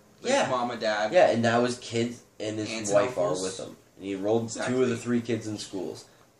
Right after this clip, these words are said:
Speaker 2: Great. I'm just saying, it's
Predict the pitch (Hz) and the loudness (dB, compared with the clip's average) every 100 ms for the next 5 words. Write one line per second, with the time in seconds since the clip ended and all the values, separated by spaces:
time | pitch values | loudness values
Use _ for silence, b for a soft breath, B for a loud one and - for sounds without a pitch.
0 | _ _ - - _ - 104 90 - - | _ _ -20 -20 _ -8 -4 -4 -8 -20
1 | _ _ _ _ _ _ - 110 110 110 | _ _ _ _ _ _ -8 -4 -2 -2
2 | - 117 101 87 - 104 107 - | 0 2 0 -4 -10 -10 -8 -10